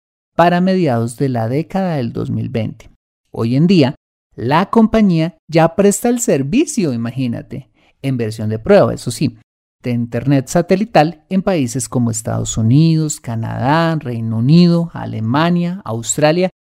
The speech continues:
y por estos lados en Chile. Y próximamente se dice que en México, Argentina y Colombia. ¿Mm? De igual manera,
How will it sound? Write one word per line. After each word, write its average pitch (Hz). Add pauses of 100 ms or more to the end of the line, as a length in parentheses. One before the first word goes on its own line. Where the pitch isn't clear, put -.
(260)
y 180
por 175
estos 185
lados 190 (100)
en 113
Chile. 113 (320)
Y 233
próximamente 160
se 160
dice 143 (440)
que 202
en 214
México, 123
Argentina 156
y 131
Colombia. - (240)
¿Mm? 220 (960)
De 117
igual 113
manera, 147